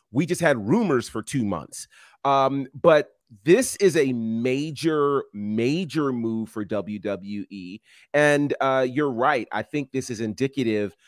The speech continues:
for one, of how they plan to use Jade Cargill. It's clear Jade Cargill is not going to be treated like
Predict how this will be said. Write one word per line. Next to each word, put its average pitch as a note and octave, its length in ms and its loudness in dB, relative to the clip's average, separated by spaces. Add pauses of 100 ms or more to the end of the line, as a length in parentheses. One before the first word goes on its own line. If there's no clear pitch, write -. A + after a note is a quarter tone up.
(240)
for - 160 6
one, A#2 720 2
of A2+ 160 0
how C3 360 2
they B2 180 -2
plan A#2+ 380 -4
to - 120 -10
use A2+ 800 -2 (240)
Jade A2+ 340 -2
Cargill. G2 600 -2 (320)
It's C3 200 0
clear C3 720 2 (280)
Jade C3+ 320 2
Cargill C3 520 2
is F#2+ 160 -4
not A2+ 240 -2
going A#2+ 300 -2
to G#2 80 -6
be G#2+ 140 -6
treated A#2+ 460 -4
like G#2+ 360 -2